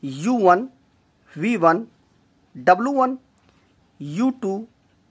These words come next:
वी टू, डब्ल्यू टू, इस तरह से लिखा हुआ है। यही नेम प्लेट पे लिखा हुआ होता है। अब यहीं पर आपको नट बोल्ट लगे हुए मिल जाएंगे और इन्हीं में आपको कनेक्शन करना होगा।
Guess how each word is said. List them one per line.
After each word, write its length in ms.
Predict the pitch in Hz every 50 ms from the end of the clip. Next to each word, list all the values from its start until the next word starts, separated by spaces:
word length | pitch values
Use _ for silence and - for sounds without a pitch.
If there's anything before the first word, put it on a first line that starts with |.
| _ -
वी 280 | 196 131 139 185 220 233
टू, 320 | - - - 190 196 247 285 _ _ _ _ _ _ _ _ _ _ _ _ _
डब्ल्यू 420 | - 139 123 - 170 160 165 165 151
टू, 220 | 135 - - 110 95 _ _ _ _ _ - - _ - -
इस 200 | 254 233 - -
तरह 200 | 269 262 262 254
से 140 | - 262
लिखा 240 | 240 196 180 - 160 135
हुआ 260 | 127 117 117 107 107
है। 120 | 110 110 _ - - - - - - - - - - - _ _ _ _ _ - -
यही 200 | - 180 220 233
नेम 180 | 226 233 233
प्लेट 260 | 202 233 233 233 240
पे 60 | 240 233
लिखा 240 | 214 220 - 262
हुआ 180 | 254 233 247 247
होता 260 | 220 214 220 - 208
है। 160 | 185 180 185 - _ _ _ -
अब 140 | - 180 165
यहीं 260 | 170 185 185 170 226 247
पर 200 | - - 208 220
आपको 360 | - 170 202 208 - - 220 208
नट 220 | 190 180 170 151
बोल्ट 280 | 151 165 196 196 202 180
लगे 240 | 156 160 151 165
हुए 180 | 165 151 170 165
मिल 200 | 151 151 165 185
जाएंगे 300 | 202 202 208 226 233 262
और 180 | 226 180 170 160
इन्हीं 180 | 160 160 175 190
में 120 | 180 165
आपको 140 | 147 - 170
कनेक्शन 320 | - 160 147 139 - 151 139
करना 240 | - 131 120 123
होगा। 320 | 120 113 107 104 110 107